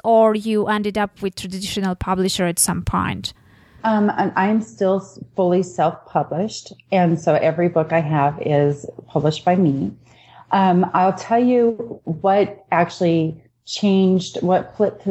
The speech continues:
Speaker 2: over for me is when I brought my husband on board. <laughs>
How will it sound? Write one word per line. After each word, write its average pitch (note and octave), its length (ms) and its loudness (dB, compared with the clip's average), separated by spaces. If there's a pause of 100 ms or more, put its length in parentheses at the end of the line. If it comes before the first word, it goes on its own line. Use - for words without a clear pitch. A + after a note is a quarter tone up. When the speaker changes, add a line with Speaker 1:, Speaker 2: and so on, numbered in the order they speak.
(140)
Speaker 2:
over E3 280 0
for D#3+ 260 0
me C#3+ 480 0
is D#3+ 360 0
when E3 180 2
I E3 160 2
brought E3 300 0
my E3 140 2
husband E3 460 0
on E3 280 2
board. D#3 420 0 (240)
<laughs> E4 160 0